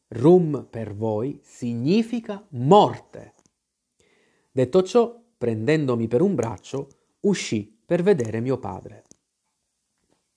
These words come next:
"Non è nulla", mi disse appena fuori dell'uscio. "Gli ho cavato sangue abbastanza perché possa stare un poco tranquillo.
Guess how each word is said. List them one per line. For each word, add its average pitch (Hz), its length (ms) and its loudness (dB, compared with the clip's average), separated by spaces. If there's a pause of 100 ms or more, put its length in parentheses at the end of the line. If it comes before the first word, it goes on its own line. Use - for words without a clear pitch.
(140)
"Non 196 240 4
è 143 80 6
nulla", 104 560 -2 (180)
mi 127 160 -2
disse 123 340 -2
appena 113 320 -2
fuori 107 300 0
dell'uscio. 98 680 -6 (640)
"Gli 143 120 0
ho 151 100 8
cavato 156 440 2
sangue 151 420 0
abbastanza 127 720 -2
perché 113 280 -2
possa 113 280 -4
stare 117 360 -2
un 107 140 -4
poco 117 280 0
tranquillo. 104 760 -6